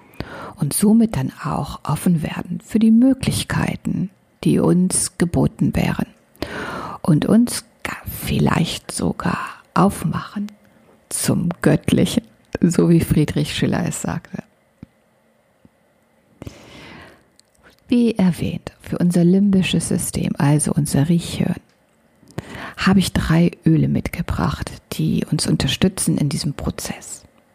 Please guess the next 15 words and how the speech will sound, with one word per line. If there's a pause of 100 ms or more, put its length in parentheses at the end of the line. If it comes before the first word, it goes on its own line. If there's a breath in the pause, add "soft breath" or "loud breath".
(440 loud breath)
Das
erste
ist
Black
Spruce. (1120 loud breath)
Es
mag
diese (300)
bewussten
und
unterbewussten
Ängste (240)
auflösen. (1300 loud breath)
Und
Patchouli